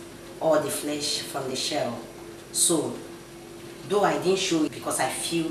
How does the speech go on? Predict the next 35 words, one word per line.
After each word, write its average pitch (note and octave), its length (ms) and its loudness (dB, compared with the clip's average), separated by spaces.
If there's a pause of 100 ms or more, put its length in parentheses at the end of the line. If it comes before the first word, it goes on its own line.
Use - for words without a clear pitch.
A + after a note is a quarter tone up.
each F3 160 -2
and D3 160 -4
every D3 220 -2
one C#3+ 100 -2
of C#3 240 -4
us C#3+ 220 -4
know D3 160 0 (100)
how C3+ 120 -4
to C3 160 -8
do B2+ 180 -6
that A#2+ 220 -8
very A#2+ 240 -6
well. A#2 300 -8 (120)
That's B2+ 240 -6
why C3+ 80 -6
it B2 180 -6
was B2 140 -6
not B2+ 120 -6
shown - 200 -6
in B2 220 -4
the A#2 80 -6
video. A#2+ 280 -8 (880)
But F3 160 0
before A#3+ 220 2
I A#3+ 100 2
start F3 320 0
dicing D#3 580 0 (480)
the - 120 -4
coconut C#3+ 680 -4
little D3+ 240 -2
by C3+ 160 -2
little C#3+ 480 -2
to C#3+ 160 -4
my B2 260 -4 (380)
taste, - 380 -2